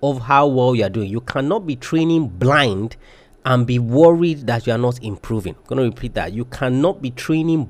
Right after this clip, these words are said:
blind and be worried that you are not improving, because by definition,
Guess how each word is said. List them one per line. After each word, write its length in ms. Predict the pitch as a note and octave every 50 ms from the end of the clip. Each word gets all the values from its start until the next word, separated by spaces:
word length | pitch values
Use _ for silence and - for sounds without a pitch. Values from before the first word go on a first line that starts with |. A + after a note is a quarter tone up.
| F2
blind 600 | - C#3 D3+ E3+ D4 - A#2 A2 - C3+ C3 - - _ - - - - _ _ _ - _ _ -
and 320 | C#3+ D3+ D3+ D#3 D3 C3+
be 180 | C3 D3 D#3 D3+
worried 720 | C#3 C3 C#3 E3 F3+ F3+ F3+ E3 D#3 C#3+ A2+ F2 - - - - - - _ _
that 340 | G2+ G#2 B2 C3 C3 C3 B2+
you 200 | B2+ C3 C3+ C3+
are 120 | C3 B2+ B2
not 340 | B2 C3 C#3+ D3 C#3 - - -
improving, 720 | B2 A2+ G#2+ - - - - C#3+ C3+ A#2+ G#2+ G#2+ F2+ F#2
because 420 | G#2 B2+ B2 - - D3+ D#3+ C#3
by 300 | A#2 F#2 - C3+ C3 C3+
definition, 1120 | B2+ A2+ G2+ - C#3 C3+ - - - C3+ C3 C3+ C#3+ E3+ G3 F#3+ - - C3+ A#2 A#2 B2+